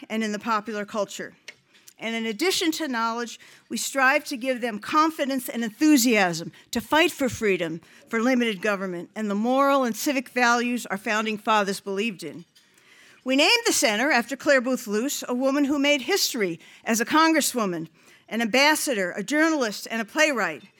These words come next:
She had a long and successful marriage, children, and deep religious faith. Clare Boothe Luce had all the qualities that we'd like to see young women aspire to:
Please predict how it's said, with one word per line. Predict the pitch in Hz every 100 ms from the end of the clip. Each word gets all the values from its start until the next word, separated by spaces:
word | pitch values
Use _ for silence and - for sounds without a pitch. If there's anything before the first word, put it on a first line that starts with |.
| - -
She | - 285
had | 277 262
a |
long | 220 214 269 330 330
and | 320
successful | 311 - 311 294 - 320
marriage, | 269 269 269 269 262 - - _ -
children, | - 370 339 311 320 311 311
and | - 220
deep | 277 302 302
religious | 269 247 226 208 -
faith. | 208 156 _ _ _ _ _ -
Clare | 370 381
Boothe | 392 -
Luce | 320 320 -
had | 247 233 -
all | 330 359 381
the | 330
qualities | - 285 277 269 269 - - - _
that | 285 285
we'd | 339
like | 320 285 277
to |
see | 247 302
young | 247 240 226
women | 220 226 214
aspire | 196 - 202 190 170
to: | 165 175